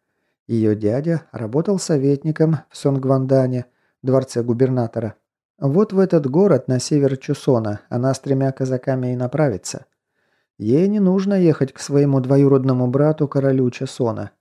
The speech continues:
Достаточно просто вручить знакомому наместнику письмо от царя. Местные парни по вечерам играют в странную игру. Бейкоу – хоккей на траве. Берут абрикосовый клубень,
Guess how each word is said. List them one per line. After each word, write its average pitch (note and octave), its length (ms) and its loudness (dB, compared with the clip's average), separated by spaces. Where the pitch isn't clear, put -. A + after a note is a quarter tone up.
Достаточно A2 720 -8
просто C#3 420 0
вручить A2+ 440 -4
знакомому A#2 560 -4
наместнику A#2+ 640 -6
письмо B2+ 420 -4
от G#2+ 140 -10
царя. A#2 380 -6
Местные A2+ 400 -4
парни B2+ 380 -2
по D#3 100 -6
вечерам C#3+ 640 -2
играют A#2+ 500 0
в - 60 -18
странную A2+ 680 -6
игру. A#2 460 -2
Бейкоу – C3 760 0
хоккей A#2+ 420 -2
на A2 140 -8
траве. B2+ 440 -4
Берут G#3+ 440 0
абрикосовый A#2 720 -4
клубень, G3+ 500 -2